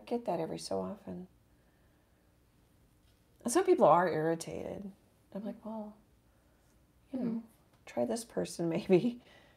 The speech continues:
Speaker 2: Mm-hmm. Well, I don't think it's, it
Speaker 1: My, I, my goal wasn't to irritate you. I apologize, you know?
Speaker 2: If it's the way that works best and, or even just it still continues to be the best for now, and to,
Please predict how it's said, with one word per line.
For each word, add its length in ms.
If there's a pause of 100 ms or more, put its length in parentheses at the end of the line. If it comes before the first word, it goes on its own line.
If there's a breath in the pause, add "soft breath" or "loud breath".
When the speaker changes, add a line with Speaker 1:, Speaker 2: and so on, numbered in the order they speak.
(100)
Speaker 2:
Mm-hmm. 100 (520)
Well, 120
I 160
don't 160
think 140
it's, 220
it 80
Speaker 1:
My, 200
I, 140
my 140
goal 220
wasn't 280
to 60
irritate 440
you. 120
I 100
apologize, 760
you 120
know? 180 (220)
Speaker 2:
If 100
it's 180
the 140
way 180
that 420 (760)
works 400
best 380
and, 320 (340)
or 60
even 240
just 240
it 80
still 360
continues 520
to 40
be 100
the 60
best 280
for 100
now, 320
and 220
to, 340